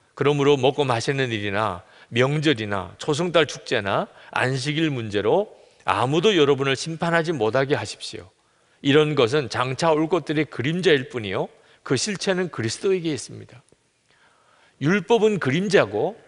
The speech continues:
실체는 예수 그리스도입니다. 예수님을 믿었으니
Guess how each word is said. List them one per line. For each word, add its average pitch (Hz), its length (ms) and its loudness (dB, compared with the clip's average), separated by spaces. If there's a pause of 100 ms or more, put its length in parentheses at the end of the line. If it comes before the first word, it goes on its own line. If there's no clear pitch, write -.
(240)
실체는 220 580 -4
예수 117 300 -2
그리스도입니다. - 600 -12 (360)
예수님을 233 580 2
믿었으니 123 640 -2